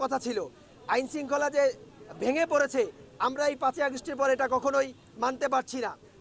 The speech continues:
আমরা চাচ্ছি আইন শৃঙ্খলা বাহিনী, আমাদের আইন শৃঙ্খলা বাহিনী গোয়েন্দা সংস্থা থাকার পরেও কেন এভাবে সিরিজ আকারে ধর্ষণ হচ্ছে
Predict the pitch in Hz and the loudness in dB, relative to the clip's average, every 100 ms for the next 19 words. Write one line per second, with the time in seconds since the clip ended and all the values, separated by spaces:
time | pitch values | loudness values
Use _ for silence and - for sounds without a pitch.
0 | - 233 285 285 277 - 320 330 - - | -4 -2 0 0 -2 -2 -2 -2 -8 -20
1 | - - 196 262 294 311 302 302 302 285 | -20 -8 -2 0 -2 -4 -2 0 2 2
2 | 277 294 269 170 - - - 226 277 294 | 0 -2 -6 -8 -16 -20 -4 -2 0 0
3 | 285 277 302 294 294 269 269 294 262 277 | -2 -2 -4 0 2 2 0 -2 0 2
4 | 285 285 294 277 302 247 269 269 302 311 | 2 -2 -2 -4 -2 -2 0 0 4 4
5 | 277 165 - - - - 277 294 320 330 | 4 0 -10 -14 -16 -6 0 2 2 0
6 | 330 - - - 254 277 302 302 294 220 | -4 -12 -20 -6 0 2 4 4 2 -2
7 | - 311 330 330 311 294 262 254 302 285 | -2 0 2 0 0 0 0 -2 -2 -4
8 | - | 0